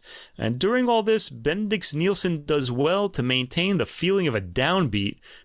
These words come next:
propelling the music forward by keeping perpetual motion sections moving. There's a lot of, like, motion in this particular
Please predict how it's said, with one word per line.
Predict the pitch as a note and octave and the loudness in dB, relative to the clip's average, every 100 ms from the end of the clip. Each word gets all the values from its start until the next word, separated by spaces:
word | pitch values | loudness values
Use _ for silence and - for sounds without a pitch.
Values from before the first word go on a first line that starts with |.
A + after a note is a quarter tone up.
| - | -8
propelling | A#2 - G3 G#3+ | -6 0 0 2
the | E3+ | 0
music | D#3 D#3 C#3 | 0 0 0
forward | - - E3 C3+ A#2 | -2 0 2 2 0
by | A2+ | -4
keeping | - F#3 F3 D3+ | -2 -4 -2 -2
perpetual | C3 C3+ C#3+ - C3+ | -4 -2 -2 0 0
motion | B2+ B2+ B2+ A#2 | 2 0 0 0
sections | - C#3 - A#2 G#2 | 0 0 -2 -2 0
moving. | A2+ B2+ E3+ D#3 A2+ F2 - - - - | 0 2 2 0 -4 -10 -16 -20 -20 -6
There's | C3 B2 | -2 0
a | |
lot | D3 G3+ | 0 0
of, | G#3+ C3+ | 0 0
like, | B2 G2 _ _ - _ _ | -2 -4 _ _ -20 _ _
motion | B2 B2+ D3+ E3+ - A#2+ F2+ D#2+ - _ - - | -2 2 2 2 2 0 -4 -10 -20 _ -20 -4
in | G#2+ G#2+ | -2 0
this | G#2 - - - - - _ | 0 0 -2 -8 -20 -20 _
particular | - A#2+ B2 - G#2+ G2 F#2+ F#2+ | -6 -2 -2 0 0 2 0 -2